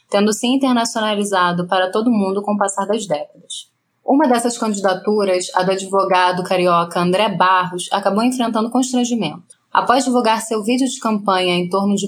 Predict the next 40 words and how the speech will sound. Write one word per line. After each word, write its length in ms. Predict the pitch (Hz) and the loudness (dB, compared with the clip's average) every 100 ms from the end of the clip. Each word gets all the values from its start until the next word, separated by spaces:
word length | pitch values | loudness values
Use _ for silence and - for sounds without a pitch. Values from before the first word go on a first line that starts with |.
| 202 | -2
plantas 340 | 190 220 214 | -2 0 -2
de 60 | 202 | 0
maconha 680 | 185 175 160 156 151 151 - | 0 0 0 0 0 -4 -4
e 80 | |
fazendo 360 | - 180 190 202 | -2 0 0 0
referências 680 | 202 202 202 196 196 190 185 | -2 0 0 0 -2 -6 -6
veladas 760 | 175 220 180 196 190 175 170 | -2 2 4 4 2 0 -2
e 100 | 180 | -2
não 260 | 180 240 254 | -2 -2 -2
tão 220 | 226 208 | -2 0
veladas 480 | 196 170 175 170 165 | 2 2 2 0 0
assim 300 | 160 - 160 | -2 -2 -4
à 80 | 156 | -2
ganja, 440 | 175 190 175 170 - _ | -2 -2 -2 -4 -10 _
o 60 | 170 | -4
candidato 580 | 220 220 208 214 247 247 | -2 0 2 2 2 0
a 60 | |
vereador 500 | 220 240 254 214 202 202 | 0 2 2 2 0 -2
foi 100 | 214 | -2
notificado 720 | 214 233 - 247 196 185 185 | -2 -4 -6 -2 2 2 0
pelo 180 | 185 190 | -2 -2
Ministério 480 | 190 196 - 233 254 | -2 -2 0 0 0
Público 340 | 208 196 196 190 | -2 -2 -2 -2
Eleitoral 600 | 180 180 220 180 175 - - - | -2 0 2 4 2 0 -12 -10
e 60 | 208 | -2
convocado 520 | 247 247 254 247 254 254 | 2 2 4 2 2 0
para 140 | 240 | 0
prestar 440 | 240 240 - 220 | 0 -2 0 0
esclarecimentos 960 | 226 240 269 247 240 226 202 196 202 208 | 0 0 0 0 0 -2 0 0 -2 -6
por 260 | - 202 | -2 -2
possivelmente 920 | 202 269 269 269 233 214 185 202 202 | 0 0 2 0 0 0 0 0 -4
ter 140 | - 202 | -4 -4
feito 260 | 202 185 214 | -2 -2 2
alusão 420 | 220 233 196 190 | 2 2 0 2
à 120 | 190 | 2
valorização 880 | 180 214 247 226 208 196 - 180 196 | 2 2 2 0 -2 -4 -2 -2 -2
e 100 | - | -4
consumo 440 | 190 208 208 190 202 | -4 -4 -2 -4 -2
de 120 | 208 | -2
drogas. 380 | 170 151 - | -2 -4 -6